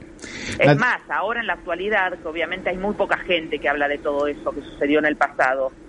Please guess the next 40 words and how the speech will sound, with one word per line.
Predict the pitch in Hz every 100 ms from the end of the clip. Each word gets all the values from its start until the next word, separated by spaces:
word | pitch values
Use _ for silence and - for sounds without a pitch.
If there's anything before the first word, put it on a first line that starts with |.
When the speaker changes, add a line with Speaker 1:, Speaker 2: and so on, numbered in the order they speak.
| - 170
Speaker 1:
pero | 165
me | 151
pasa | 165 254 294 170
con | 151 147
algunos | 170 196 185
noticieros | 156 156 - 240 285 269
que | - 160
recuerdan | 160 165 240 285 233 156 139 135 -
Speaker 2:
Claro. | 143 135 107 -
Speaker 1:
programas | 143 156 170 160 151
así | - 165
medios | 170 151
chistosos | 156 - 196 208 170
y | 156
todo, | 226
y | 254
que | 196
te | 156
recuerdan | 151 185 208 240 170
y |
te | 156
pasan | 165 170 170
todas | 175 180 175
esas | 170 156
famosas | 151 175 185
peleas. | - 139 165 190 185 185 190 -
Speaker 2:
Y | 120 113
demás. | 113 113 101 - - - - -
Sí, | - 135
todo | 113 156
el | 139
sh-, | -
Speaker 1:
Y |
demás, | 147 151
Speaker 2:
eh, |
aquel | 120 156
show | - 165
Speaker 1:
tal |
cual. | 151 147
Speaker 2:
mediático. | 131